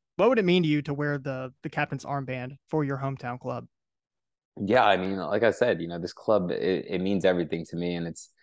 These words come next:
Speaker 2: it's so special, so special for me to be here. So, you know, every time I do get the opportunity to wear that armband,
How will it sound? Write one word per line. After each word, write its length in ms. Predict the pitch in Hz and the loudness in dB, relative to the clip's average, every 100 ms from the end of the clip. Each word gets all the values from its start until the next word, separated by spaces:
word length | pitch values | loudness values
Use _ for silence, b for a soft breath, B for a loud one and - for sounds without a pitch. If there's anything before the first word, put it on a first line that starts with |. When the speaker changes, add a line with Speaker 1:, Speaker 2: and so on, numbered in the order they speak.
| b b | b b
Speaker 2:
it's 220 | 95 - | 2 6
so 120 | 113 | 6
special, 560 | 104 95 95 98 87 82 | 6 4 4 6 4 4
so 160 | - | 2
special 360 | 107 - 92 92 | 2 2 2 2
for 120 | - | 0
me 140 | 87 90 | -2 -2
to 80 | |
be 200 | 85 92 | 0 0
here. 220 | 85 82 87 | 0 -2 -2
So, 440 | - 98 82 82 - b b b - | -2 -2 -2 -6 -12 b b b 0
you 80 | 98 | 4
know, 80 | |
every 180 | 98 123 | 6 6
time 160 | 117 113 | 4 2
I 60 | |
do 160 | 92 110 | 4 4
get 180 | 104 101 | 4 4
the 80 | 101 | 4
opportunity 840 | 98 95 104 98 95 95 95 - - | 4 2 -2 0 0 -2 -2 -6 -2
to 100 | 98 | 4
wear 160 | 95 | 6
that 180 | 92 92 | 8 4
armband, 600 | 78 90 87 90 90 87 | 2 2 2 0 -2 -4